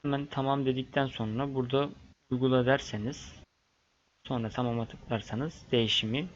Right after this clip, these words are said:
siz de görebilirsiniz. Sonra bir değişiklik daha yapalım. Tekrar ge-, buraya girelim.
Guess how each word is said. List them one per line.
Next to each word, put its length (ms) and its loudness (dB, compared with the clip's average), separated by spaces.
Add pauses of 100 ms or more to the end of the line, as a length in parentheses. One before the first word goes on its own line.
siz 300 -8
de 100 2
görebilirsiniz. 960 -4 (880)
Sonra 220 0
bir 40 0
değişiklik 420 0
daha 80 4
yapalım. 300 2
Tekrar 280 0
ge-, 240 -2 (340)
buraya 220 0
girelim. 460 -4